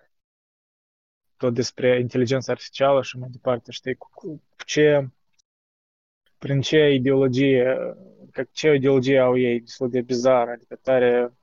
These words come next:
tot ne gândim tot la perfecțiunea asta, că să atingem în sfârșit o, o lume perfectă în care nu va mai exis-, nu va mai exista toate suferințele astea. Eu cred că, deși asta e un ideal spre care trebuie să atingi, nu poți să-ți asumi că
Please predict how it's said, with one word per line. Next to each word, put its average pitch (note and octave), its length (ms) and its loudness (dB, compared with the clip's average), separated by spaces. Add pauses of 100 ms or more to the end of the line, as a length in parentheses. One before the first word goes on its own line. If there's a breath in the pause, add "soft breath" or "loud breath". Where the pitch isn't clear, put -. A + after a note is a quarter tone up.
(920)
tot D#3 180 0
ne D#3 120 2
gândim C#3 320 2
tot C3 140 0
la C3 80 2
perfecțiunea B2+ 640 -4
asta, B2 240 -8
că - 120 -14
să B2+ 120 -8
atingem C3 420 0
în B2+ 60 0
sfârșit - 500 -6
o, B2 80 -4 (480)
o C#3 80 2
lume C3+ 260 4
perfectă C#3 500 -4
în B2+ 60 -2
care B2+ 220 0
nu B2+ 180 -2
va B2 260 0
mai A#2+ 140 -4
exis-, B2 420 -12
nu C3 200 0
va B2+ 140 4
mai B2 140 0
exista A#2+ 380 -2
toate A#2 200 -6
suferințele C3+ 500 0
astea. B2+ 320 -2 (1400 loud breath)
Eu D3 120 4
cred E3+ 200 2
că, E3 60 0
deși D3+ 260 2
asta D3+ 180 2
e C#3+ 40 2
un C#3 60 0
ideal C#3+ 360 2
spre - 200 -20
care C#3 120 2
trebuie C3 220 0
să C#3 80 -6
atingi, D#3+ 300 0
nu E3 160 2
poți - 560 -4
să-ți - 200 -4
asumi D3+ 340 -2
că B2 400 2